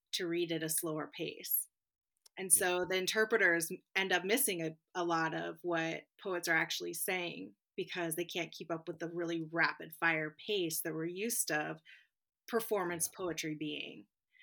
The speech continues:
Speaker 1: Uh, so, you know, it's like, if I'm in a room of disabled folks, guaranteed we're all gonna be communicating a little bit differently.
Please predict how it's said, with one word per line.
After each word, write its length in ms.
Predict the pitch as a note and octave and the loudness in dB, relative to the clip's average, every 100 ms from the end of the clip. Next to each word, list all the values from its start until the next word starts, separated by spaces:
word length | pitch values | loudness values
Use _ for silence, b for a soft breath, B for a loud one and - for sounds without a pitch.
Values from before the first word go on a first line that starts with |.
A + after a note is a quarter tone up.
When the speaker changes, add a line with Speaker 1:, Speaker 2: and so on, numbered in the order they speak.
| b b _ _ | b b _ _
Speaker 1:
Uh, 480 | E3+ D#3+ E3 E3 G3 | -2 0 -2 -4 0
so, 400 | - B3 A3+ G#3+ | 4 8 8 6
you 160 | B3 B3+ | 2 2
know, 160 | C4 B3 | 4 4
it's 140 | B3 | 6
like, 140 | A3+ | 6
if 120 | G#3 G#3 | 4 0
I'm 140 | A3 | 2
in 80 | B3+ | 2
a 60 | |
room 400 | G#3+ G3+ G#3 G#3 | 0 0 0 -2
of 120 | F#3+ - | -4 -4
disabled 540 | E3+ G3 G3 G3+ F3 | -2 0 0 0 -4
folks, 500 | D#3 D3+ E3 - - - _ _ _ _ _ _ F#3 _ | -4 -4 -4 -6 -8 -12 _ _ _ _ _ _ -20 _
guaranteed 840 | A3 A3+ A#3 A#3+ B3 G#3 F#3 D#3 - | 6 6 6 2 2 2 2 -2 -8
we're 200 | F#3 F3+ | -8 -4
all 240 | F#3+ F#3 F#3+ | 2 2 2
gonna 160 | G#3 | -2
be 80 | G#3+ | -4
communicating 680 | G#3 G3+ F#3 F3 F#3 F3 E3 | -6 -6 -4 -4 -2 -2 -2
a 40 | |
little 220 | D#3+ D#3 | -2 -2
bit 180 | E3 A3+ | 0 0
differently. 600 | F3 E3 E3 E3 E3+ A3+ | -2 -4 -6 -6 -8 -10